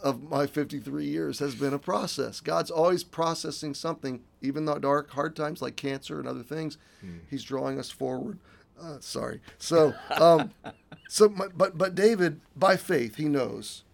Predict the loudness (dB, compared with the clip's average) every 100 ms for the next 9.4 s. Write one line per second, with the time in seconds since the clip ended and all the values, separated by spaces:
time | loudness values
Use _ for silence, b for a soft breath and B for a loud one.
0 | _ _ _ _ _ _ _ _ _ _
1 | 0 2 4 4 4 6 6 6 2 0
2 | -4 -6 -8 -12 _ _ _ _ -18 -16
3 | -18 _ _ _ -6 -2 0 2 2 2
4 | 2 2 0 -2 -10 -14 -20 _ _ _
5 | -12 -4 0 2 2 -2 -10 -8 -6 -6
6 | -10 -8 -4 -4 -4 -10 -8 -4 -2 -2
7 | -2 -2 -4 -4 -4 -6 -6 -6 -8 -10
8 | -8 -8 -6 -4 -6 -8 -10 -8 -10 -10
9 | -18 -8 -6 -6